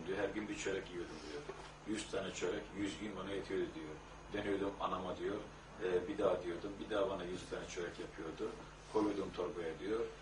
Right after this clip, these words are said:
Yine diğer diğer gezip Resul-i Ekrem sallallahu aleyhi ve sellem ve sahabe-i kiramdan gelen hadis-i şerifleri topluyordum diyor. Adam oturup yemek yiyemiyor.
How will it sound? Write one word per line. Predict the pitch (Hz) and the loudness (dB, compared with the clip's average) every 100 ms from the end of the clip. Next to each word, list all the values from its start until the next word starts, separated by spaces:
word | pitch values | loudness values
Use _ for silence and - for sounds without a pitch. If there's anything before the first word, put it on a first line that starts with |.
| - 107 | -10 -2
Yine | 107 101 | 0 2
diğer | 101 95 90 | 2 4 4
diğer | 92 90 | 2 2
gezip | 90 95 117 - - - | 2 0 0 -4 -12 -4
Resul-i | 92 - 98 | -2 0 0
Ekrem | 92 - 95 | 0 -2 -2
sallallahu | - 95 90 | 2 2 2
aleyhi | 90 - | 0 0
ve | |
sellem | 92 95 | -2 -2
ve | 92 | -2
sahabe-i | - 104 92 92 90 | 0 2 2 2 0
kiramdan | - 90 87 - 87 | 0 -2 -4 -4 -4
gelen | 101 107 - - - - - | 0 0 -2 -10 -14 -12 -4
hadis-i | 120 120 | 0 2
şerifleri | - 87 95 85 - | 2 0 0 -2 -2
topluyordum | 80 - - - 147 - | -4 -2 -6 -6 -8 -10
diyor. | - 143 - - - - - - - - - - - - - - - - - - - - - | -10 -10 -10 -12 -12 -12 -12 -10 -12 -10 -10 -10 -12 -12 -12 -12 -12 -12 -12 -12 -6 -2 2
Adam | 98 92 | 2 2
oturup | 92 104 - - | 2 4 2 4
yemek | 92 92 87 | 2 2 0
yiyemiyor. | 82 87 - 73 | 0 0 0 -4